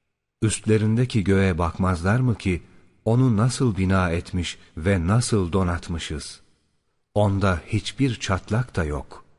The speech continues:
Yeryüzünü de döşedik ve ona sabit dağlar koyduk. Orada gönül açan her türden bitkiler yetiştirdik. Allah'a yönelen her kula gönül gözünü açmak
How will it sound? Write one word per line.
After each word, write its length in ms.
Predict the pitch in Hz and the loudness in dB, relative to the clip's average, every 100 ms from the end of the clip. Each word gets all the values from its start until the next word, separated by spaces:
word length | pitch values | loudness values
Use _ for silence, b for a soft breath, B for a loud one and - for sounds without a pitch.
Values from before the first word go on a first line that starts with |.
| _ _ _ _ _ _ - | _ _ _ _ _ _ -4
Yeryüzünü 760 | 82 113 127 104 87 92 90 | 0 2 2 0 0 0 0
de 220 | 87 76 | -2 -2
döşedik 600 | 87 85 95 92 123 - 80 | -4 -2 0 0 -2 -6 -6
ve 200 | 80 87 | -2 0
ona 400 | 90 92 107 123 - | 0 0 -2 -4 -12
sabit 640 | - - 87 87 113 - 95 | -6 -2 0 0 -4 -4 -2
dağlar 500 | 87 87 95 82 - | 0 0 -2 -4 -6
koyduk. 540 | 80 73 73 - - _ _ _ _ _ _ _ _ _ | -8 -6 -10 -12 -20 _ _ _ _ _ _ _ _ _
Orada 480 | 101 95 87 90 85 B B - | -2 0 0 -2 -2 B B -6
gönül 460 | 85 104 127 123 | 0 2 2 0
açan 440 | 98 - 95 87 73 | -2 -2 -2 -2 -6
her 260 | - 120 139 | -2 -2 -2
türden 580 | - 98 85 90 78 82 | -2 -2 0 -2 -2 -4
bitkiler 460 | 95 - 90 104 | -4 -4 -2 -2
yetiştirdik. 1000 | 87 82 - - - 80 71 71 - - _ _ _ _ _ _ _ _ _ _ 98 | -2 -4 -6 -8 -6 -8 -8 -12 -14 -20 _ _ _ _ _ _ _ _ _ _ -2
Allah'a 540 | 104 107 110 107 135 | 2 2 2 2 2
yönelen 520 | 117 98 95 90 87 | 2 0 0 0 -2
her 360 | 76 92 120 120 | -2 -2 -2 -4
kula 400 | - 85 82 90 - _ | -6 -2 -2 -4 -12 _
gönül 500 | 85 98 104 123 113 | -4 0 2 2 2
gözünü 360 | 92 95 92 95 | 0 0 0 -2
açmak 520 | 82 82 - 123 - | -2 -4 -2 -4 -4